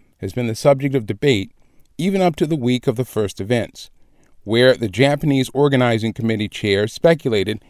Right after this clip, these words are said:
that the games could be canceled because of the continued outbreak. The competition has gone on, but without spectators, a decision made to avoid a super spreader event in a nation still struggling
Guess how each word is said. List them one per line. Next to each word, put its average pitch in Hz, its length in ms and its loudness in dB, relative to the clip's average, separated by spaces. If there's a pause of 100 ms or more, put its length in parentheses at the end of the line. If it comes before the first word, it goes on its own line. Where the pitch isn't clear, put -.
(200)
that 120 140 -4
the 113 80 -2
games 131 320 0
could 170 180 -2
be 135 100 -6
canceled 117 540 -2 (320)
because 127 360 0
of 113 40 -12
the 117 80 -6
continued 107 540 -6
outbreak. - 560 -6 (1040)
The - 80 -8
competition 139 640 0
has 101 80 -4
gone 139 300 2
on, 117 400 0
but 120 100 0
without 127 380 2
spectators, - 840 -4 (300)
a - 80 -8
decision 151 520 0
made 139 260 2
to 123 120 -4
avoid 123 380 -2
a 101 40 -4
super 165 360 -4
spreader 131 420 2
event 117 380 -4 (280)
in 104 120 -4
a 107 80 -2
nation 120 420 0
still 147 280 -2
struggling 104 540 2